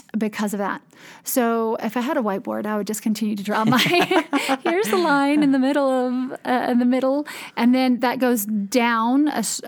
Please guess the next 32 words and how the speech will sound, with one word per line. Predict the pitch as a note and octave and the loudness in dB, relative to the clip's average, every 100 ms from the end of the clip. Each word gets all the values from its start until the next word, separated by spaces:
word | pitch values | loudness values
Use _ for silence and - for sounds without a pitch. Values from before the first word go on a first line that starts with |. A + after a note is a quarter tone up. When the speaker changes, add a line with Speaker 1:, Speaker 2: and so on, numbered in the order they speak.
| - | -12
Speaker 1:
in | - G#3+ A3 | -4 -2 0
some | A#3 | 0
sort | A#3+ B3+ | 0 0
of | A#3+ | -2
crisis. | - - A3+ A3+ B3 C#4+ - - - - - | -6 -4 -2 -2 -2 -2 -4 -10 -18 -16 -2
And | A#3 B3+ | 2 4
then | B3 A#3+ | 4 2
the | A3+ | 0
V | G#3 C4 C4+ B3+ | 0 2 4 2
comes | - A#3+ G#3+ | 0 0 0
back | G#3 A#3+ A3+ C4 | 0 0 0 -2
up | B3 - | -4 -4
to | A3+ | -6
that | G#3+ A3+ | -4 -2
normalness. | G#3 G#3 G#3 A3 A#3 B3 B3 B3+ - A#3+ B3 C4+ | 0 0 -2 -2 0 -2 -2 -6 -2 0 0 -2
That's | - - G#3+ | -4 -6 -4
the | G#3+ | -4
rehabilitation | G3+ G#3 G3 G#3 A3 - A#3 A#3 C#4+ D4 | -2 -2 -2 -4 -4 -6 -6 -2 -2 -2
part. | E4 E4 A#3+ | -2 -4 -6
So | A3+ | -6
the | G#3 | -4
downward | G#3+ A3 A#3+ A#3+ B3 A#3 | -2 0 2 2 0 -2
part | B3 A#3+ | -4 -4
is | A3+ | -4
the | B3 | -8
crisis. | - G#3+ G#3 A3+ - | -6 -6 -4 -6 -6
The | G3 | -6
upward | G3 A3 | -8 -8
part | - A3 | -6 -4
is | A#3+ A3+ | -4 -4
the | A3+ | -4
rehabilitation. | A3+ G#3+ G#3+ G#3+ G#3+ - G#3+ G#3 | -4 -4 -4 -4 -6 -4 -4 -4